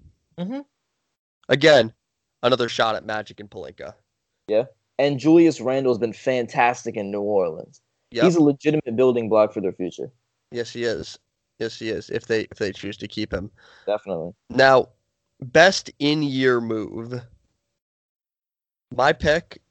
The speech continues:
Speaker 2: is the Clippers trading Tobias Harris, get, and getting two first-round picks and Landry Shamet.
Speaker 1: Mm-hmm.
Speaker 2: They traded a player. Actually, they traded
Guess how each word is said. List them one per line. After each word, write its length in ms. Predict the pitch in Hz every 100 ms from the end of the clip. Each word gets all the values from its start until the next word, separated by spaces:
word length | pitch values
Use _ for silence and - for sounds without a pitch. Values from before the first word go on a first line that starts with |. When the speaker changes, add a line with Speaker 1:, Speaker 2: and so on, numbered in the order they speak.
| -
Speaker 2:
is 640 | 135 135 127 123 123 120
the 120 | 131
Clippers 720 | 123 156 147 165 156 156 147 -
trading 460 | - 131 131 135
Tobias 560 | - 110 110 135 160 -
Harris, 640 | 131 113 107 110 - - _ _ _ _ _ _ _ _ _ _ _ _
get, 180 | 151 143
and 180 | 135 135
getting 340 | 135 131 120 113
two 300 | - 151 196
first-round 760 | - 170 170 - 165 156 139 131
picks 480 | 135 123 - - -
and 240 | 127 127 120
Landry 420 | 120 117 120 120
Shamet. 760 | - 110 101 87 - - - - _ _ _ _ _ _ _ _ 139
Speaker 1:
Mm-hmm. 320 | 139 165 214 - _ _ _ _
Speaker 2:
They 200 | 135 208
traded 420 | 226 - 226 220
a 60 | 214
player. 520 | - 180 139 117 123 _ _ _ _ _ _ _ -
Actually, 260 | 160 143
they 100 | 151
traded 420 | 160 165 139 107